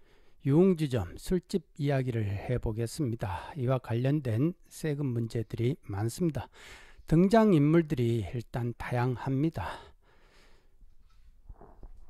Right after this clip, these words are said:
이 술집은 이렇게 이 술집이 있지 않습니까? 이게 이제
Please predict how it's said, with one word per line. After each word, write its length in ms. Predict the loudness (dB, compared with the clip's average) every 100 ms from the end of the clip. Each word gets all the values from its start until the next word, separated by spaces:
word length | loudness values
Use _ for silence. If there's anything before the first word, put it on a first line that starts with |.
| -20 -20 -20 -20 -20 -20 -20 -20 _ _ _ _ _
이 180 | 2 2
술집은 840 | 4 0 4 6 8 8 8 4 0 -4 -6 -10 -14 -18 -20 -20 _ -20 _ -4
이렇게 560 | 4 6 6 6 4 4 0 -2
이 200 | 0 0 -6 -12 _ _ _
술집이 480 | -4 -2 0 2 2
있지 240 | 0 -2
않습니까? 840 | -2 -2 -4 -6 -2 -2 -2 -6 -16 _ -20 -20 -20 -20 _ 0
이게 300 | 4 8 10
이제 520 | 8 6 4 4